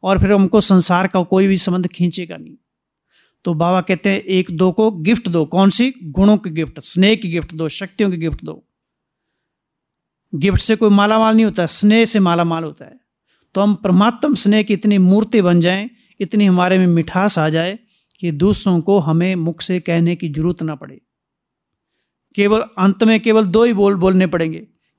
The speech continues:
कि आत्मा हो आप और परमात्मा को याद करो, ज्योति बिंदु बनकर ज्योति बिंदु बाप को याद करो। बस एक सेकंड में उनको अनुभव हो जाएगा। लेकिन कब? जब लंबे समय से वो प्रैक्टिस हमने की होगी।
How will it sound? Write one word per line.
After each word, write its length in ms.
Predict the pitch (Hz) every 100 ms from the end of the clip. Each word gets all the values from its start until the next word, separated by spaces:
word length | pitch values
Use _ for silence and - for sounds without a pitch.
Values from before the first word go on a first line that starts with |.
| 196
कि 200 | 196 -
आत्मा 380 | 175 180 208 214
हो 140 | 220
आप 420 | 226 247 254 - -
और 120 | 185
परमात्मा 600 | 180 170 165 170 165 175
को 80 | 165
याद 260 | 156 143
करो, 260 | 147 147 - _ -
ज्योति 400 | 151 165 165 185
बिंदु 240 | 170 175 165
बनकर 340 | 170 170 214
ज्योति 380 | 190 156 165 175
बिंदु 180 | 175 160
बाप 260 | 151 147
को 100 | -
याद 140 | 151 147
करो। 160 | 165
बस 280 | 139 170 -
एक 200 | 175 175
सेकंड 320 | - 160 165
में 80 | 165
उनको 180 | 165 165
अनुभव 180 | 170 170
हो 120 | 165
जाएगा। 240 | 147 143 - _ _ -
लेकिन 180 | 175
कब? 400 | 170 214 233 302 _ _ _ 180
जब 140 | 190
लंबे 460 | 175 180 226 240 269
समय 280 | 240 226
से 180 | 220 220
वो 220 | 202 196
प्रैक्टिस 460 | 214 180 160 208 -
हमने 220 | 170 180
की 200 | 180 170
होगी। 340 | 151 156 -